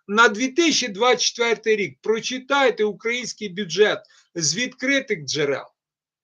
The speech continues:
От наші люди, які дивляться в телефон, в Google, не розуміють, що робиться в Україні. Правильно? Тому що потрібно рахувати гроші. Країна, в якій розкидаються гроші наліво-направо,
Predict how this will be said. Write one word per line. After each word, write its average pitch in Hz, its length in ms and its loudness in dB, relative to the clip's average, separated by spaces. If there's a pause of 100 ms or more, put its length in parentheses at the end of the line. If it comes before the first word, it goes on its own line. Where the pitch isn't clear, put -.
(340)
От 196 200 2
наші 294 440 4
люди, 269 440 4
які 220 260 -2
дивляться 240 640 2
в 180 140 2
телефон, 247 800 -4 (280)
в 160 120 4
Google, 220 680 8 (240)
не 240 160 8
розуміють, 320 640 2
що 214 200 4
робиться 151 460 0
в 143 60 -6
Україні. 135 600 -8 (360)
Правильно? 208 680 4 (260)
Тому 233 260 0
що 285 220 0
потрібно 302 640 0
рахувати 247 680 4
гроші. 220 640 2 (500)
Країна, 269 600 4
в 220 80 -2
якій 247 380 0
розкидаються 226 1000 2
гроші 202 500 6
наліво-направо, 220 1300 2